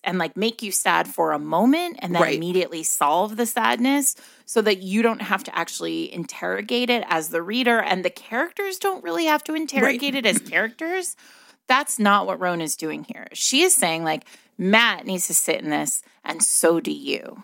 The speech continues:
Speaker 2: Yeah.
Speaker 1: Right?
Speaker 2: Yeah.
Speaker 1: And that is, I mean, that's really kind of a baller move.
Speaker 2: Yeah, I agree. I found myself thinking a lot, and this is, like, perhaps, like, unfair, but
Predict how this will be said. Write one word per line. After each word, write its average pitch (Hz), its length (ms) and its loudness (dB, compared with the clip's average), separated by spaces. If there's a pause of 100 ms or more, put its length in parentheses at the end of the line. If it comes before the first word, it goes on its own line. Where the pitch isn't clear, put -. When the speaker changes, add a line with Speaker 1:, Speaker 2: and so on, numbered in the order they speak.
Speaker 2:
Yeah. 175 260 4
Speaker 1:
Right? 165 380 2 (120)
Speaker 2:
Yeah. 208 100 4
Speaker 1:
And 202 160 4
that 190 460 2
is, 190 540 4 (2250)
I 208 120 -2
mean, 254 180 8
that's 233 320 2
really 311 200 6
kind 415 200 -2
of 349 80 0
a 190 60 6
baller 170 500 6
move. 156 640 -2 (240)
Speaker 2:
Yeah, - 80 8 (280)
I 135 140 0
agree. 330 460 2 (420)
I 339 100 2
found 381 260 2
myself 349 360 2
thinking 240 340 6
a 196 60 4
lot, 180 240 6
and 202 120 4
this 262 200 0
is, 233 120 4
like, 190 220 4
perhaps, - 720 0 (800)
like, 170 240 2
unfair, - 800 -2 (800)
but 190 280 4